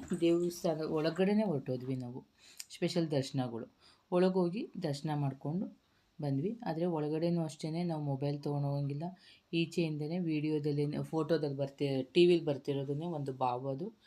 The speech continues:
ವಿಡಿಯೋ ಮಾಡ್ಕೊಂಡ್ವಿ ಅಷ್ಟೇ. ಒಳಗಡೆ ಎಲ್ಲ ನಾವು ಇಲ್ಲೇ ಕಾರಲ್ಲಿ, ಬಸ್ಸಲ್ಲೇ ಬಿಟ್ಬಿಟ್ಟು ಹೋಗಿದ್ವಿ.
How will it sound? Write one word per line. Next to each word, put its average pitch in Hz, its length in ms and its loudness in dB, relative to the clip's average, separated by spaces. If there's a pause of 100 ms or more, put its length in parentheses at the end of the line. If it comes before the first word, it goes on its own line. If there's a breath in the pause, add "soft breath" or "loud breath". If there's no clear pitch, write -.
(260 soft breath)
ವಿಡಿಯೋ 165 280 8
ಮಾಡ್ಕೊಂಡ್ವಿ 131 600 -2
ಅಷ್ಟೇ. 127 260 -6 (680 loud breath)
ಒಳಗಡೆ 151 460 4
ಎಲ್ಲ 139 460 2
ನಾವು 143 220 0
ಇಲ್ಲೇ 135 300 -2 (280)
ಕಾರಲ್ಲಿ, 135 680 0 (220)
ಬಸ್ಸಲ್ಲೇ 147 400 0
ಬಿಟ್ಬಿಟ್ಟು 135 460 -4
ಹೋಗಿದ್ವಿ. 117 400 -8